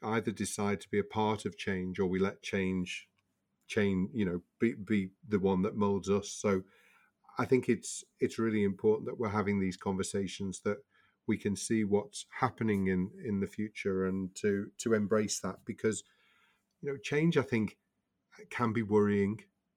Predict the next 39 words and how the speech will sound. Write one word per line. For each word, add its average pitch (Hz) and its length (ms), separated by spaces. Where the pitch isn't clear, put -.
but 110 420
the 104 160
one 107 200
certainty 101 460
in 92 80
life 90 280
is 90 120
that - 200
change 92 520
comes, 98 440
and, 101 200
and 107 140
change 123 260
is 135 100
happening 107 360
very 95 220
quick - 360
with 104 140
technology. 92 640
So 101 180
we, 104 300
we, 107 300
I 104 60
think, 131 240
have 117 160
a, 98 160
an 110 100
obligation 107 600
as 98 100
vets, - 460
not 151 120
only 117 180
for 104 180
our 98 200
own 98 100
professional 123 560
lives, 92 340
but 104 120
also 101 500